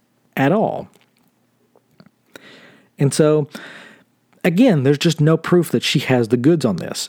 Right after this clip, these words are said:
And if the Trump team hasn't been read into any of this, hasn't been provided any of this proof to even amount a single case anywhere, and now they've cut her loose, what are you, else you're supposed to think here?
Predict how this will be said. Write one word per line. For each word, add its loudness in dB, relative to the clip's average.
And 2
if 0
the -2
Trump 0
team 0
hasn't 2
been 0
read 2
into 0
any 0
of -4
this, -2
hasn't 0
been 0
provided -2
any -2
of 0
this -4
proof -2
to 0
even 0
amount -2
a 2
single 2
case -4
anywhere, 0
and 2
now 2
they've 0
cut 0
her 0
loose, 2
what 4
are 2
you, -2
else 0
you're 4
supposed 0
to 2
think 0
here? -8